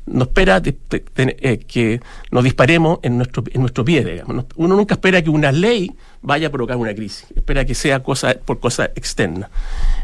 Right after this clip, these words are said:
Y aquí pasa algo que no haría un buen padre de familia, ¿ya? Pro-, generarse, eh, una crisis financiera, eh, que no era necesaria, digamos. Y, y bueno, las repercusiones pueden ser muchas, ¿ah?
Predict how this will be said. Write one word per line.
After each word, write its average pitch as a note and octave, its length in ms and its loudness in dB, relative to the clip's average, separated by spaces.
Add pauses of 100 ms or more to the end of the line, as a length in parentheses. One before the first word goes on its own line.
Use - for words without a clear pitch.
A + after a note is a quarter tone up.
(420)
Y - 120 2
aquí A#3+ 180 2
pasa G#3+ 240 4
algo G#3+ 220 6
que F3+ 100 4
no F#3 80 6
haría G3 360 4
un F3 340 2
buen F#3 160 2
padre F3 180 0
de F3 80 -2
familia, G#3+ 380 -4 (320)
¿ya? - 240 -12 (100)
Pro-, B2+ 180 -4
generarse, D3 800 -2 (320)
eh, A2+ 260 2
una C#3 200 2
crisis C#3+ 260 -2
financiera, C3 540 0 (500)
eh, G#2 460 0
que C3+ 120 2
no B2 80 4
era B2+ 120 4
necesaria, A2 480 -2
digamos. - 320 0 (580)
Y, B2 460 2 (200)
y D3 60 2
bueno, E3+ 320 6
las B2+ 100 4
repercusiones C3+ 460 2
pueden D3+ 160 0
ser C#3 140 -2
muchas, A#2+ 320 -2 (260)
¿ah? - 320 -10